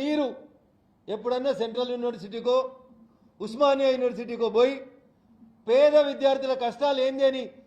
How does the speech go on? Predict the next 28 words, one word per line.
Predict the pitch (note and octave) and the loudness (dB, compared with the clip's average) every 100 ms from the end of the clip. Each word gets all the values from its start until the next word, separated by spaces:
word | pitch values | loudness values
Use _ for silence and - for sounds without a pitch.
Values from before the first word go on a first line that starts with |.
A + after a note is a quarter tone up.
| _ | _
ఎన్నడన్నా | G3+ A#3+ C4 C4 C#4 | -4 0 2 2 2
ఆలోచించినవా | B3 C4 D4 C#4 C4 C4+ C4 | 2 4 2 0 -2 0 2
యువరాజు | A#3 B3 B3 A#3 | 2 2 0 -2
అని | A#3+ | -4
అడుగుతున్నా. | A#3+ A3+ A3+ F3+ - - _ _ _ _ _ _ _ | -6 -6 -8 -10 -12 -20 _ _ _ _ _ _ _
ఇవాళ | F3+ A#3 A#3+ | -6 -2 -2
వచ్చి | A#3+ B3+ | -2 -4
నంగనాచి | A#3 A#3+ B3 A#3+ A#3 | -4 -4 -4 -4 -2
కబుర్లు, | A#3+ B3 B3 A#3+ - - _ _ _ _ - _ _ _ _ | -2 -2 -2 -6 -8 -20 _ _ _ _ -20 _ _ _ _
"మేం | F3 B3+ B3 | -2 0 4
కాపాడుతాం." | B3 B3 B3+ A#3+ B3+ B3 - _ _ _ _ | 4 4 2 2 0 0 -12 _ _ _ _
మరి | G#3 | -6
అడుగుతున్నారు | G#3+ C4+ C#4 C4 | -4 -4 -6 -2
కొంతమంది | B3 A#3 A3+ A3+ | -2 -2 -4 -4
మీడియా | A3+ A3+ | -4 -4
మిత్రులు, | A3 G#3+ G3 D#3+ - _ _ - | -4 -6 -8 -10 -16 _ _ -4
రోడ్ | G3 C4 | 2 6
వేసిన | C4+ C#4 C#4+ C4+ | 6 4 0 4
రోజు | C#4+ C#4+ C4 - - _ _ _ - | 4 4 -2 -4 -18 _ _ _ 2
ఏ | B3 C#4 | 4 4
గుడ్డి | A3 C4+ C#4+ | 0 -4 0
గాడిదలకి | C4+ C4+ C#4 C#4+ C#4 B3 | 4 4 4 4 2 0
పనులు | B3+ C#4+ | -2 2
తోమే | C#4 C#4 | 2 2
తందుకోండి | C#4 C4 C4 C4 C4 | 2 0 2 0 0
కేటీఆర్ | B3+ B3 B3 B3 | -2 0 -2 -2
అని | B3+ | -4
అడుగుతుండు. | C4+ A#3 G#3 G3 | -4 -6 -8 -8